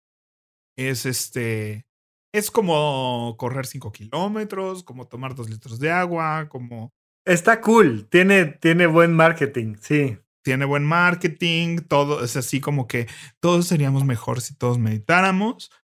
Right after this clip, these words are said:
Speaker 1: pero como que además de esa cosa, a, eh, eh, a diferencia de tomar dos litros de agua o no co-,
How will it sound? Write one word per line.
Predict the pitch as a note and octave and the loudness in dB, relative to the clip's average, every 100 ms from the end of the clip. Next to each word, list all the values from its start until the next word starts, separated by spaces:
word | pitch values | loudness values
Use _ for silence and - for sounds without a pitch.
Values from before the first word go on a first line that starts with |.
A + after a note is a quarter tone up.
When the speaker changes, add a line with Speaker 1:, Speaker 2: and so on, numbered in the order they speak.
| _ _ | _ _
Speaker 1:
pero | E3+ E3 E3+ E3 E3 | 2 4 4 2 0
como | D#3+ D#3+ | -4 -4
que | D3+ F3 E3+ - | 2 2 2 0
además | D#3+ E3 F#3 G#3 | 0 2 0 2
de | A3 | 2
esa | G#3+ G3+ | 2 -2
cosa, | D3+ - | -4 -6
a, | C3 | -6
eh, | C#3 C#3 - | -8 -12 -6
eh, | C#3 C3+ - C3+ B2+ - | -4 -4 -10 -18 -14 -4
a | C#3 | -2
diferencia | C3+ C#3+ D#3+ G3 | 0 0 -2 0
de | F3+ | 0
tomar | C#3+ B2 C3 D3 | -2 -4 -4 -4
dos | C#3 C#3 | -6 -6
litros | C#3 C3+ C#3 | -8 -6 -4
de | C3+ | -2
agua | B2 C3+ | -2 -4
o | B2 | -4
no | A2+ A#2+ | -6 -8
co-, | - | -14